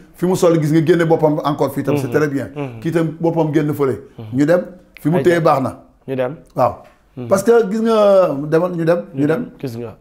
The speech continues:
Speaker 2: mu ngi fa téye loxo
Speaker 1: Mu
Speaker 2: ba
Speaker 1: nga téye
Speaker 2: léegi.
Speaker 1: fa mu téye rek.
Speaker 2: Uh-huh.
Speaker 1: Waaw, gis nga fa mu téye.
Speaker 2: Uh-huh.
Speaker 1: Waaw. Loxo boobu mu téye, xam nga lu ko waral?
Speaker 2: Waaw.
Speaker 1: Action bu mu gën a day pousse loxo bi rek mu deñ.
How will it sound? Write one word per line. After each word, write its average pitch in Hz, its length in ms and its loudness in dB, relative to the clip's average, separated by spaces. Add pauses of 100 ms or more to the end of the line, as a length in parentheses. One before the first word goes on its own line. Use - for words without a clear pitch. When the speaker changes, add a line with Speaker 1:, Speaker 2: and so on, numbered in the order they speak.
(140)
Speaker 2:
mu 135 140 -6
ngi 139 100 -2
fa 135 100 0
téye 139 240 2
loxo 123 240 -2
Speaker 1:
Mu 120 100 -2
Speaker 2:
ba 185 60 4
Speaker 1:
nga 190 80 2
téye 196 120 6
Speaker 2:
léegi. 160 80 0
Speaker 1:
fa 190 60 2
mu 196 100 -2
téye 180 180 4
rek. 151 140 2 (340)
Speaker 2:
Uh-huh. 123 60 -12 (260)
Speaker 1:
Waaw, 127 200 2
gis 135 100 -10
nga 165 80 -4
fa 156 100 -6
mu 165 80 -6
téye. 151 280 -2 (220)
Speaker 2:
Uh-huh. 107 260 -14 (100)
Speaker 1:
Waaw. 104 200 -8 (340)
Loxo 180 200 2
boobu 220 180 4
mu 233 80 2
téye, 196 160 4
xam 190 160 2
nga 214 60 4
lu 226 80 4
ko 226 60 6
waral? - 200 2 (160)
Speaker 2:
Waaw. 127 280 -2
Speaker 1:
Action 190 260 0
bu 208 100 -2
mu 214 160 -4
gën 196 160 4
a 185 60 4
day 180 140 4
pousse 180 220 -4
loxo 160 180 2
bi 151 60 -2
rek 156 100 0
mu 160 60 -4
deñ. 135 120 -4